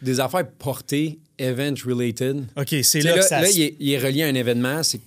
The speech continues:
Speaker 1: il l'a signé en deux mille un à, pendant la finale contre les Sixers. Mais tu sais, il a, il a... pas driblé avec, mettons, là.
Speaker 2: Comment tu fais pour avoir des certificats d'authenticité là-dessus ?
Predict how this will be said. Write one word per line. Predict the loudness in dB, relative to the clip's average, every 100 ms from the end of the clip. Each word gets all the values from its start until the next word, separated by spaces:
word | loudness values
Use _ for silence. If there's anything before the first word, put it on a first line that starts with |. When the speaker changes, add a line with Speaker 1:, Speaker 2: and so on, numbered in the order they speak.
| -6
Speaker 1:
il | -2
l'a | 2
signé | 2 2 0 -2
en | 0
deux | 0
mille | 0
un | -2 -2 -4
à, |
pendant | -8 -8 -6
la | -6
finale | -6 -6
contre | -6 -6
les |
Sixers. | -6 -4 -4 -4 -6 -10 _ _ _ _ _ _ _ _ -8
Mais | -4
tu |
sais, | -2
il | -4
a, | -6 -12 _ -8
il | -6
a... |
pas | -4
driblé | -4 -4 -4 -4
avec, | -4 -6 -8 -10
mettons, | -12 -12
là. | -14 -18 -10
Speaker 2:
Comment | -8
tu | -6
fais | -4
pour | -4
avoir | -4 -4
des | -8 -6
certificats | -6 -4 -8 -8
d'authenticité | -14 -14 -14 -12 -12 -14
là-dessus ? | -16 -12 -12